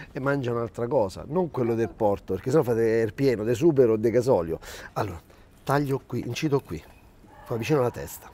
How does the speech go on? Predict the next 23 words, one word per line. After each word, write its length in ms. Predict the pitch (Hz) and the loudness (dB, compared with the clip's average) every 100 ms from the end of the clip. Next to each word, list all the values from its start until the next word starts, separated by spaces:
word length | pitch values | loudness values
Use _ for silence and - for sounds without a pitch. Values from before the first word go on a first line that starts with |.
| - | -6
poi 240 | 123 95 - | -4 -4 -2
guarda 280 | 120 127 107 | 2 4 2
camera 220 | 110 117 | -2 -2
woman, 300 | 113 104 98 - - - - - - - | -2 -4 -8 -12 -20 -20 -20 -20 -20 -6
qui 120 | 175 | -4
c'è 140 | - | 0
la 100 | 120 | -2
spina 340 | 113 - 151 131 | -2 -4 -2 -2
dorsale, 480 | 117 - 104 82 | -4 -8 -10 -6
vedi 240 | 104 127 110 | -4 -4 -4
qua 220 | - 110 | -4 -4
proprio 340 | 104 113 107 - - - | -4 -4 -6 -10 -16 -12
spina 260 | - 147 | 0 4
dorsale, 400 | 135 123 - 95 | 4 2 -2 -4
insomma 260 | 104 110 98 | -4 -8 -8
la 120 | - 131 | -2 0
lisca 300 | 135 - 90 | 0 -4 -6
centrale, 600 | 123 120 - 73 73 - - - - - - - - | -4 -6 -8 -10 -10 -14 -18 -20 -20 -20 -20 -20 -14
quindi 300 | - 120 101 95 - - - - - | -6 -4 -4 -10 -16 -20 -20 -20 -6
taglio 480 | 113 110 110 135 175 - - - - - | -2 0 0 -2 -4 -8 -20 -20 -20 -10
con 180 | - 123 | -2 2
bel 160 | 160 | 2
coltello. 560 | - 147 - 147 139 | 4 2 4 4 2